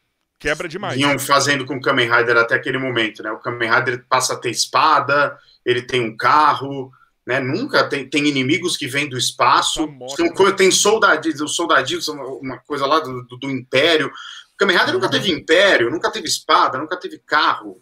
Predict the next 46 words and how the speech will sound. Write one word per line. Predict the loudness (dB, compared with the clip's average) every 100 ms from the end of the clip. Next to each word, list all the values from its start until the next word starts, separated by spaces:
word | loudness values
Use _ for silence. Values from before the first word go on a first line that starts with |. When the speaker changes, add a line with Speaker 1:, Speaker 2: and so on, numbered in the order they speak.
| _
Speaker 2:
entendeu? | -14 -6 -2 -2 -4 -20 -8
Então | 0
eles | 0 2
fizeram | 2 4 4 6
uma | 4
quebra | 4 4 4 4
muito | 2 -2 -4 -6 -8
brusca, | -4 -4 -2 0 2
assim, | 2 0 -2 -2 -6 -14 -20 -20 -18 -14
Speaker 1:
O | -4
Black | 2 4
Speaker 2:
que, |
Speaker 1:
era | 4
mais | 6 6
Speaker 2:
e, | 6
e | 2
é | 2 2
Speaker 1:
contido, | 0 -4 -8
né? | -8
Era | -8
mais, | -10 -12 -12 -16 -18 -20
era | -18 -16
uma | -14
trama | -10 0
Speaker 2:
Não, | 2
e | 2
Speaker 1:
mais | 4
Speaker 2:
todos | 4 4 2
os | 0 4
Riders | 4 6 4 2
até | 0 2 2
antes | 0 -6 -10
do | -2
Black, | 0 0 -4
entendeu? | -20 -12 -2 2
Eles | 2 0
quebraram | -2 2 2 2 -2
com | -10
o | -6
formatão | 0 2 2 0 0 0 0
Kamen | -4 -6 -4 0
Rider | 2 2 -2
até, | -4 -2 -2 -2 -6 -6
até | -4 -2 -6 -8
então, | -8 -8 -8 -6
né? | -10 -10